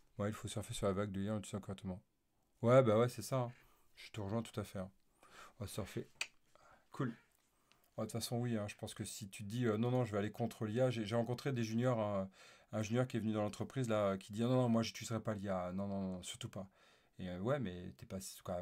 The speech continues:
quel intérêt, je veux dire, euh, t'as une autre entreprise qui va développer la même chose deux fois plus vite, bah écoute, niveau concurrence, on doit quand même s'aligner, hein. Donc, euh, si, tu vas l'utiliser, l'I A. <laughs> Il y a ça aussi, hein. Si, si, tu vas l'utiliser. Euh, bien, par contre, et on va t'apprendre.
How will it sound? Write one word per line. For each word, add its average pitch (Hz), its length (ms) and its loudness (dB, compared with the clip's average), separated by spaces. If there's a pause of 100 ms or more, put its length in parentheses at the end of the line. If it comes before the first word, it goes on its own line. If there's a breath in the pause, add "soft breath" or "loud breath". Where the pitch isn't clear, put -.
(120)
quel 104 160 -6
intérêt, 120 320 0
je 101 40 -6
veux 95 60 -12
dire, 104 140 -4
euh, 95 100 -2 (400 soft breath)
t'as 98 100 -6
une 107 100 0
autre 117 120 0
entreprise 131 440 -4
qui 117 100 -4
va 107 60 2
développer 110 300 0
la 110 60 4
même 110 120 2
chose 117 200 -2
deux 104 100 -4
fois 104 140 -4
plus 127 120 -8
vite, 190 200 -4
bah 95 160 2
écoute, 110 280 -6
niveau 98 220 -2
concurrence, 123 560 -8
on 95 160 -4
doit 95 120 -4
quand 101 120 -6
même 98 120 -2
s'aligner, 120 320 -4
hein. 170 120 -4 (640 loud breath)
Donc, 104 200 -10
euh, 95 300 -2
si, 170 220 -8
tu - 140 -12
vas 113 60 -4
l'utiliser, 117 420 -2
l'I 123 160 -4
A. 95 100 -4 (160)
<laughs> - 760 -12
Il 113 40 0
y - 20 2
a 101 40 -2
ça 110 120 -2
aussi, 123 200 -4
hein. 127 120 -6
Si, - 160 -8
si, 131 180 -8
tu - 140 -10
vas 104 40 -4
l'utiliser. 107 380 -4 (760 soft breath)
Euh, 90 200 -4
bien, 101 260 4
par - 220 -4
contre, 95 260 -8
et 90 60 -8
on 82 60 -10
va 90 80 -6
t'apprendre. - 360 -12